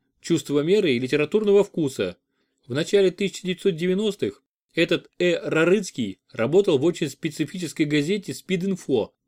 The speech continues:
а затем зачем-то опубликовал ряд скандальных материалов о справедливой борьбе против российской агрессии, ведомого Д. Дудаевым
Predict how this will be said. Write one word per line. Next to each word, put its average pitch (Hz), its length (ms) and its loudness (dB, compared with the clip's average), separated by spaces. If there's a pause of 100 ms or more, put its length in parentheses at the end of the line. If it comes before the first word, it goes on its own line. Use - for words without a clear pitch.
(280)
а 117 100 -2
затем 196 460 0
зачем-то 160 500 0
опубликовал 135 960 2
ряд 135 220 2
скандальных 123 540 -2
материалов 143 720 0
о 190 340 2
справедливой 139 760 2
борьбе 147 480 2
против 131 380 -2
российской 127 500 -2
агрессии, 160 680 2
ведомого 127 580 2
Д. 120 240 4
Дудаевым 160 720 0